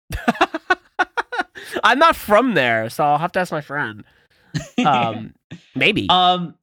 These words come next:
Speaker 2: yeah. S-, uh, so, you know, there's this story, of course, and, um,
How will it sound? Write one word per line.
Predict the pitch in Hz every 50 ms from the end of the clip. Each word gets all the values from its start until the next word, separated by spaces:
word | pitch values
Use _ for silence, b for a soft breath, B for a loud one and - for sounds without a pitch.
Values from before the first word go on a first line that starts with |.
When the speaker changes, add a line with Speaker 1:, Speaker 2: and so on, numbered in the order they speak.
| _ _ _ _
Speaker 2:
yeah. | 165 175 190 175 135 110 B B B B B B _
S-, | - - - - _ _ _ _ -
uh, | 170 190 196 196 190 175 - - - _ _ _ _
so, | - - - - 240 233 226 214 208 180 - _ _ _ _ _ _ _ _ _ _
you | - 156 233
know, | 180 156 151
there's | 151 185 185 165 160 165
this | 226 233 233 -
story, | - - - 196 185 175 165 156 151
of | 143 131 -
course, | - - - 139 127 117 117 110 - - b b b b b b _ _
and, | 156 156 160 160 160 160 156 156 147 - - -
um, | 151 151 151 147 147 143 143 143 143 143 139 139